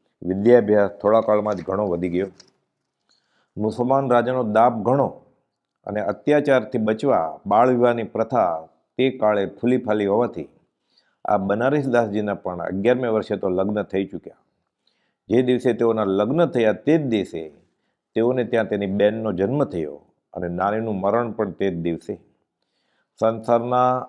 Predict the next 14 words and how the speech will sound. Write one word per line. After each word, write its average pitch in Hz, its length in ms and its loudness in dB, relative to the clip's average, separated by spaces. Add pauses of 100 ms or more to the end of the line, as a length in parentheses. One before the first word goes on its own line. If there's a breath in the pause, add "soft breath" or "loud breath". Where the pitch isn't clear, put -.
આવા 110 220 4
આવા 120 200 2
ચિત્ર 139 420 -2
વિચિત્ર 120 520 -2 (500)
વિડંબનામય 135 800 0 (240)
ઘટના 110 520 -2 (480)
ચતુરને 113 460 0
ચેતવણી 123 500 0
આપે 87 240 -2
છે. - 260 -18 (420)
આગળ 143 220 2
જતાં 196 260 0
લખે 143 340 0
છે 82 380 -6